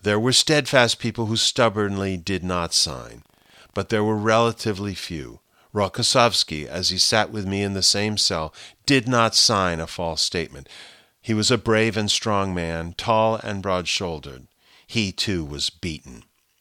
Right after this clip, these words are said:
Alexander Solzhenitsyn reports that Rokossovsky endured two mock shooting ceremonies, where he was taken out at night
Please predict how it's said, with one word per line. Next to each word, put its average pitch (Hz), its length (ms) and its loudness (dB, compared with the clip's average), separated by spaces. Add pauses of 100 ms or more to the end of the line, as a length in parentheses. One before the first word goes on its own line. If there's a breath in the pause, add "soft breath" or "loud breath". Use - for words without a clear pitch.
(760 loud breath)
Alexander 120 600 4
Solzhenitsyn 120 840 2
reports 101 420 -4
that 104 160 -2
Rokossovsky 117 760 0
endured 113 420 0
two 131 220 0
mock 117 580 2
shooting 135 520 2
ceremonies, 82 720 -2 (300 loud breath)
where 127 140 2
he 123 60 2
was 120 200 2
taken 123 360 -2
out 120 320 2
at 107 220 -4
night 107 440 -2